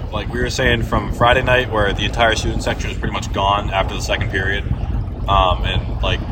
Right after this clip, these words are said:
good townie crowd tonight, good student section tonight. Um, obviously the win helps that,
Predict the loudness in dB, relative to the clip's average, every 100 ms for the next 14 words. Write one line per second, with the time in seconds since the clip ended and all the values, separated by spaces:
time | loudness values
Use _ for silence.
0 | -2 -2 2 2 2 2 2 2 2 2
1 | 2 2 0 0 0 -2 0 0 0 0
2 | 0 0 -2 -2 0 0 0 -2 -2 -4
3 | -2 -2 0 0 2 2 2 0 0 0
4 | 0 -2 0 0 2 2 2